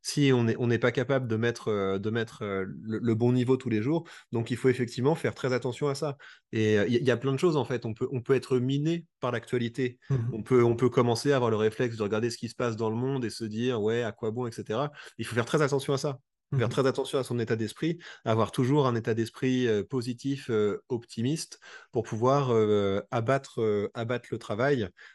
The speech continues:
Speaker 1: euh, chaque jour. Donc effectivement, ouais, t'as, t'as tout à fait raison. Il
Speaker 2: Mhm.
Speaker 1: faut, euh,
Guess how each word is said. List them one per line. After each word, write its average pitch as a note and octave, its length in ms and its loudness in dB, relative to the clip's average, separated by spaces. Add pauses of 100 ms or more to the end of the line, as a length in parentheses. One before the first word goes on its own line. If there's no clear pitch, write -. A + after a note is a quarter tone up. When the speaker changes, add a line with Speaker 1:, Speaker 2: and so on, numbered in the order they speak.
(160)
Speaker 1:
euh, G#2 140 -4
chaque A2+ 220 -2
jour. C#3 240 2
Donc G#2 200 -4
effectivement, C3 460 0
ouais, B2 140 2
t'as, G#2 260 -6
t'as - 80 -14
tout - 180 -6
à A#2 40 -4
fait - 120 2
raison. A#2+ 380 2 (140)
Il G#2+ 120 -10
Speaker 2:
Mhm. A#2+ 80 0
Speaker 1:
faut, A2 280 2
euh, F#2 260 -2